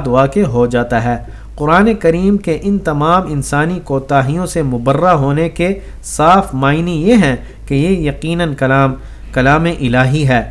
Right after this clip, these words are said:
جو اس نے فرشتے کے ذریعے سے اپنے آخری پیغمبر حضرت محمد صلی اللہ علیہ وسلم پر نازل فرمایا ہے۔ پھر یہ بعض کمزور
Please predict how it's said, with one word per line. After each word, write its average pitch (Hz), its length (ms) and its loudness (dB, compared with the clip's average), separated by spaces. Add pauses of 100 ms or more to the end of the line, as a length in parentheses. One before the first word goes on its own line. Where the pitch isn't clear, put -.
(260)
جو 131 120 -2
اس - 260 -6
نے 151 180 0
فرشتے 147 520 -2
کے 139 120 -4
ذریعے 143 380 2
سے 135 200 -2 (300)
اپنے 147 340 -2 (120)
آخری 151 380 0
پیغمبر 147 540 0 (380)
حضرت 170 440 0
محمد 160 300 -4 (160)
صلی 143 160 0
اللہ 131 500 2
علیہ 135 280 2
وسلم 151 440 -2 (380)
پر 156 120 0
نازل 123 360 0
فرمایا 107 480 -2
ہے۔ 104 140 -4 (1500)
پھر 269 240 0 (100)
یہ 196 160 4
بعض 202 360 2
کمزور 156 520 2